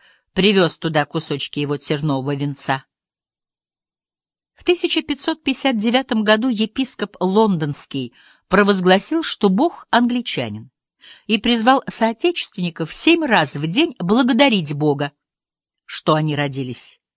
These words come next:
англичанами, а не итальянцами, французами или немцами. Триумф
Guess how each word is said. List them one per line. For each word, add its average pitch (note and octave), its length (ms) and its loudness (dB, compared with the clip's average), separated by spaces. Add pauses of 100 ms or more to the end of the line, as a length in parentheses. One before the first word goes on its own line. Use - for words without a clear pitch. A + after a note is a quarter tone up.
(160)
англичанами, A#3+ 800 -4 (500)
а G3 160 2
не G3 200 4
итальянцами, F3+ 760 0
французами C3 720 -6
или A3+ 320 -6
немцами. G2+ 600 -8 (880)
Триумф G#3 640 -2